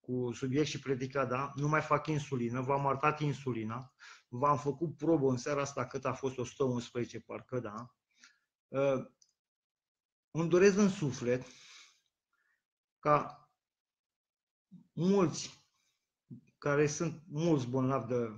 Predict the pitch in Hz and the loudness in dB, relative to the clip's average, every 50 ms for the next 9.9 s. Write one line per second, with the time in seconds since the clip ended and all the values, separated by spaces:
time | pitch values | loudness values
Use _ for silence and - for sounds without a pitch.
0 | 107 - _ _ - - - - - - _ _ _ - 117 127 143 143 139 127 | -14 -20 _ _ -20 -20 -20 -20 -20 -20 _ _ _ -8 -4 0 2 2 2 2
1 | 110 127 127 127 127 - - - - - - - - - 143 151 165 165 185 180 | 0 0 -2 -2 -4 -8 -18 -20 -20 -20 -20 -20 -6 -2 -2 -2 0 2 0 0
2 | 170 156 170 170 175 156 - 135 139 139 135 - 135 123 117 113 107 - - - | 2 2 2 2 2 2 0 0 -2 -2 -2 -2 -4 -4 -4 -4 -6 -10 -6 -4
3 | 127 131 131 131 - 151 151 147 147 143 - 135 139 135 135 135 120 123 131 131 | 0 0 0 0 0 0 0 0 0 0 0 -2 -2 -2 -2 -4 -2 -2 -2 -2
4 | 135 131 127 120 120 117 - - 131 139 139 123 139 139 127 110 120 113 113 120 | -2 -2 -2 -2 -4 -4 -4 -2 -2 0 0 2 0 0 0 -2 -4 -4 -6 -8
5 | 117 - _ _ _ _ _ _ _ _ _ _ _ _ _ _ _ - 151 151 | -10 -12 _ _ _ _ _ _ _ _ _ _ _ _ _ _ _ 0 0 2
6 | 147 - 175 185 175 185 190 180 - 160 156 147 143 135 127 - - - - _ | 4 4 2 4 4 4 2 2 4 4 4 4 4 2 -2 -8 -14 -20 -16 _
7 | - 160 170 170 147 156 165 151 135 147 156 147 151 143 135 127 127 131 139 135 | 6 8 8 8 6 4 2 2 2 2 0 0 2 2 2 4 4 4 4 2
8 | 135 139 - 151 151 156 160 156 139 117 123 135 151 151 156 156 143 123 110 127 | 0 -2 0 2 6 6 6 6 4 4 0 0 2 4 4 4 2 2 -2 -4
9 | 123 117 113 113 117 135 143 131 135 120 120 120 127 135 156 147 147 | -4 -4 -4 -6 -6 -6 -8 -10 -10 -8 -6 -4 -4 -4 -6 -8 -12